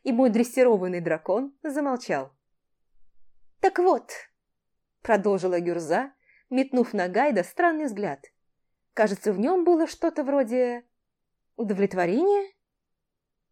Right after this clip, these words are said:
«Чтоб пережи-, излить свою радость, я отправилась к бабушке на Ториане,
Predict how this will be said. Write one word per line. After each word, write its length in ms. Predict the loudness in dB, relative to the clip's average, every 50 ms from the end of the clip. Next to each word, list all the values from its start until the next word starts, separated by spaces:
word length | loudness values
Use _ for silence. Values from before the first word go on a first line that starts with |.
| _ _ _ _ _ _ _ _ _ _
«Чтоб 280 | -10 0 2 4 4 6
пережи-, 480 | 8 8 8 8 6 4 2 0 0 -6 -14 -18 -18 -18 _ _ 2
излить 540 | 4 4 6 6 6 4 4 4 0 -8 -16 -16 -16
свою 340 | -8 -2 0 2 4 4 4
радость, 680 | 4 6 4 4 4 2 -2 -4 -6 _ -20 -20 -20 _ _ _ _ _ _ _ _ _
я 160 | 2 4 4
отправилась 460 | 4 4 4 4 6 8 8 6 4
к 80 | 4 4
бабушке 580 | 6 6 6 6 4 2 0 0 -2 -2 -2 -4 -12 -12 _
на 140 | -2 -2 0
Ториане, 680 | 2 2 4 4 4 4 2 0 -2 -6 -10 -12 -16